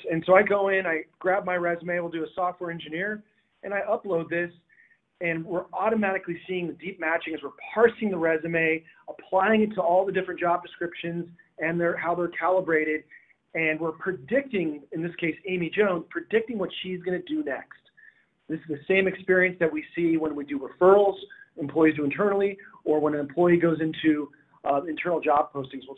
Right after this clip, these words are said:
see later in the demo. So I can see, you know, full stack engineer, product management lead, senior front engineer. So two software positions that I'm interested in. Uh,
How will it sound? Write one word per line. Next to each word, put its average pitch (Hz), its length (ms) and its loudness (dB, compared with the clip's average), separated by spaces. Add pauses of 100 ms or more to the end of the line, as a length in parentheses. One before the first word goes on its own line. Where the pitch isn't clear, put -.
(140)
see 139 100 -8
later 139 240 -4
in 131 60 -8
the 123 60 -12
demo. 135 340 -6 (1600)
So 170 60 2
I 165 80 6
can 165 200 -6
see, 165 80 -4
you 160 200 -2
know, 135 160 -8
full 160 200 -4
stack 156 260 0
engineer, 185 720 0 (120)
product 147 280 -8
management 180 460 -10
lead, 180 280 -8 (180)
senior 165 260 -6
front 160 200 -4
engineer. 131 500 -10
So 135 120 -6 (380)
two 254 120 4 (100)
software 180 680 4 (460)
positions 160 500 -6
that 156 120 -2
I'm 151 140 -6
interested 170 420 -8
in. 151 260 -6 (440)
Uh, 143 220 -6